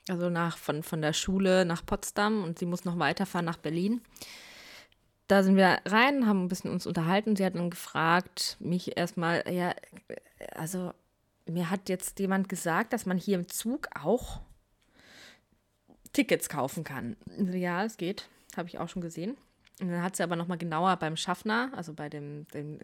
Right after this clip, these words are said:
Kontrolleur nachgefragt, äh, ganz freundlich. „Ja, hallo, äh, sagen Sie, kann man hier einfach jetzt bei Ihnen eine, eine Ticket kaufen?“ Dann hat er gesagt, „Ja, eigentlich nicht, aber wenn es keine Ticketautomaten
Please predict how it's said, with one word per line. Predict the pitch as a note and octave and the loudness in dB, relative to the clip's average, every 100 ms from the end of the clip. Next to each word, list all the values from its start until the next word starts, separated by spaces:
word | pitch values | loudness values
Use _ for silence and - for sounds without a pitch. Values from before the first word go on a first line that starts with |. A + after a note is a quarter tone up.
| - | -8
Kontrolleur | D3+ D3 D3+ D3+ F#3+ | -8 -4 -2 2 2
nachgefragt, | G#3 A3 G#3+ - G3+ G#3+ - - - - - - | 2 0 -4 -2 2 2 0 -20 -20 -18 -14 -8
äh, | D#3 | -4
ganz | C#3+ E3+ | -4 -4
freundlich. | - D3+ D#3 E3+ E3 E3 - - - - | -6 -2 0 -2 -4 -8 -12 -20 -20 -4
„Ja, | F3 G#3 G3 | 2 4 4
hallo, | G3 G#3+ D4 D4+ D4+ | 2 2 2 2 2
äh, | A3+ A3 A3 A3 G#3 - - _ - _ _ _ _ - - | 4 4 4 4 2 -6 -20 _ -20 _ _ _ _ -12 -2
sagen | G3 F#3 F3+ | 2 4 2
Sie, | F#3+ | 0
kann | F#3 A#3 | 0 4
man | B3 | 6
hier | A3 G#3 - | 8 6 4
einfach | G#3 G#3+ G3+ | 2 2 2
jetzt | G3+ - | 0 0
bei | F3+ | 0
Ihnen | F3+ G3+ A3+ G#3+ | 2 2 4 2
eine, | F#3+ F#3+ F#3 _ - | 2 0 -2 _ -2
eine | G3 F#3 | 0 0
Ticket | - F3+ - - | -2 -4 -6 -8
kaufen?“ | D3+ C3 - C#3+ D3+ - - - | -6 -6 -6 -10 -12 -14 -20 -8
Dann | D3+ | -4
hat | |
er | D#3 | -4
gesagt, | D#3+ D3+ F3 | -4 -4 -2
„Ja, | E3 A3+ A#3+ | -2 0 0
eigentlich | F3 E3+ A#3 A#3 F#3+ E3+ - - | -2 -2 0 0 -2 -6 -8 -2
nicht, | A#3 - - - - - - - - | -2 -2 -16 -18 -20 -18 -16 -16 -6
aber | E3 F#3 G#3 A3 A3 A3 A3 | -2 2 2 2 4 6 6
wenn | F#3+ F#3+ | 4 2
es | - | -2
keine | - F3+ F3+ | -4 -2 0
Ticketautomaten | - A3+ A3+ F3+ F#3 F3+ F3 F3+ F3+ | -2 -2 2 2 2 0 -2 -4 -6